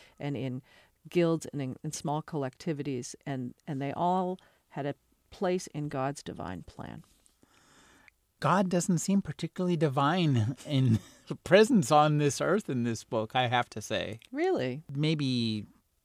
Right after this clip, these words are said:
Speaker 2: the divine aspect, but the church, not so much.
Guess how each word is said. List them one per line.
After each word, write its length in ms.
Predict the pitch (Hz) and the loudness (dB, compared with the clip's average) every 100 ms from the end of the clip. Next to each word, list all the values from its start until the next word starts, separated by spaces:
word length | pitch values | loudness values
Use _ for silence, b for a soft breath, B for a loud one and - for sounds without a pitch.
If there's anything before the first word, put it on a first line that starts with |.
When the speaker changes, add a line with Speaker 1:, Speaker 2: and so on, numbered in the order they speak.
| _ | _
Speaker 2:
the 180 | 123 113 | -4 -4
divine 580 | 104 113 117 165 208 110 | -2 -2 2 2 2 0
aspect, 540 | 78 78 - - 101 - | -4 -10 -10 -10 -10 -6
but 160 | 107 - _ | -6 -6 _
the 80 | 101 | -10
church, 560 | - 220 196 - - - _ | 0 0 0 -6 -12 -12 _
not 200 | - 156 | -6 -4
so 120 | - 165 | -4 -2
much. 460 | 165 - - - | -2 -4 -8 -10